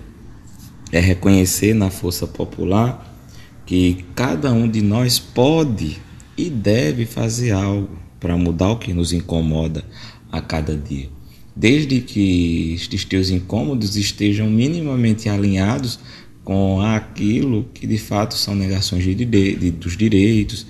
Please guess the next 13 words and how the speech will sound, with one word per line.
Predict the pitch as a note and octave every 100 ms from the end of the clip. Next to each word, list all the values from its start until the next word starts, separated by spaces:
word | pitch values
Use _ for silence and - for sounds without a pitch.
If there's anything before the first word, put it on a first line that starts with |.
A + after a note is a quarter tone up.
| - - -
são | - F2+
situações | F#2 F2 F2 F2 - F2
limites, | F2+ A2 F2 E2+ G#2+ G#2+ F#2+ - - - - - - - - -
as | E2+ F2 E2
dificuldades | F2 F#2 F#2 F#2 F#2 F#2+
que |
nós | F#2 F#2
temos | F#2 F2
passado | F#2 - E2+ F2
neste | E2 -
tempo | E2
de | -
pandemia, | - E2 F2 G2+ F2+